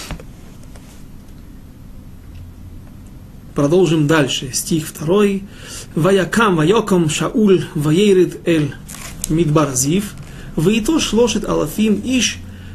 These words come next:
бехурей Исраэль левакеш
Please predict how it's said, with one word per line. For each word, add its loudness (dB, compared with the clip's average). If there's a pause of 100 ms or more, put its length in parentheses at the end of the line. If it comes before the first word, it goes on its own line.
(180)
бехурей 4
Исраэль -2
левакеш 2